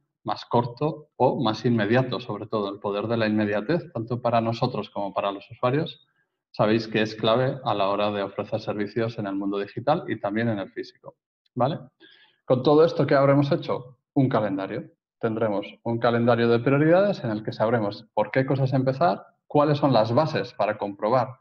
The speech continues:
si estamos haciendo las cosas bien y a partir de ahí ir recogiendo frutos cada día que nos permitan, por un lado, ganar energía y retomar esa pasión y esa ilusión sobre nuestro proyecto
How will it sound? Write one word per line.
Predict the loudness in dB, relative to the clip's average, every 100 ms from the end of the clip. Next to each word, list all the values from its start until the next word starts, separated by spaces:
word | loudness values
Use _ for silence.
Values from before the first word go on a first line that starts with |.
| _
si | -12
estamos | -8 -4 -2
haciendo | -4 -4 -4
las | -2 -4
cosas | -4 -4 -2
bien | -2 -2 -6 _ -20 _ _
y |
a | 2
partir | 2 2 4
de | 4 4
ahí | 4 2 -4 -12 _
ir | 2
recogiendo | 2 0 0 0 2 -2 -4
frutos | -2 0 0 -6 0
cada | 2 4
día | 4 0 0
que | -2
nos | -4 0
permitan, | 0 2 0 0 -4 _
por | 2
un | 4
lado, | 6 4
ganar | 2 2 4
energía | 2 0 -2 -2 -2 _ -20 -20 _
y | -8
retomar | -6 -4 0 2
esa | 2 0
pasión | -2 -2 0 2
y | 2
esa | 0 -2
ilusión | -4 -4 -6 -6
sobre | -6 -8 -8
nuestro | -10 -12 -8 -4
proyecto | 0 0 0 -6